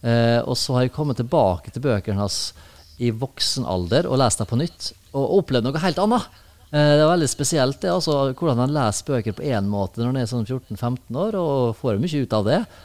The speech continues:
Men når han får litt livserfaring selv, da, og så leser bøkene på nytt, så ser jeg det i et helt annet lys. Så, um,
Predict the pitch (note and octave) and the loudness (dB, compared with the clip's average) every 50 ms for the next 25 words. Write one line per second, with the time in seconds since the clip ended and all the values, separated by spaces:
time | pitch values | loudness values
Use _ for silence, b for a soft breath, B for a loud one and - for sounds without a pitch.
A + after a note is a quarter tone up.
0 | B B B - D3 C#3+ C#3+ C#3+ C#3+ D3 C#3 C#3 - - - E3 C3 A#2+ A#2+ A#2+ | B B B -2 0 0 2 2 2 0 0 -2 -4 -6 -4 -2 -2 0 -2 -2
1 | C3 B2 D3+ C#3+ - - - A2+ G2+ - A2 G#2+ G#2+ A2+ B2+ - - - - G#3 | -4 -6 -6 -8 -8 -6 -6 -6 -6 -4 -4 -4 -4 -4 -4 -6 -6 -8 -8 -6
2 | A#3 A#3 F#3 C3 B2+ A#2+ - D3 C#3+ B2+ A#2 - - C3 G#2+ - A2 G2 - - | -4 -2 -2 -2 -2 -2 -2 -2 0 0 0 -2 -4 -6 -4 -4 -6 -8 -6 -6
3 | C3 F3+ G3 - - - E3+ D#3 D3+ C#3 - - F3+ B2+ G#2 G2 G2+ G#2 G2+ G#2+ | -6 -6 -6 -8 -8 -6 -4 -4 -4 -2 -2 -2 -2 -2 0 0 0 0 0 0
4 | A#2 A#2+ - D3+ B2+ - C#3 D3+ D3 D3+ C#3 B2+ C3 C#3 C#3 B2+ - - - B | -2 -2 -2 -2 -4 -2 2 2 4 4 6 6 6 6 4 4 2 0 -2 B
5 | B B B B B B C3+ A2 B - - D3 C#3 C#3 C3+ C3+ C3+ C3+ C3+ C3+ | B B B B B B -14 -12 B -4 -2 0 2 4 4 4 4 4 4 2
6 | C3 C3 C3 C3+ C#3 C3+ | 2 0 -2 -2 -4 -6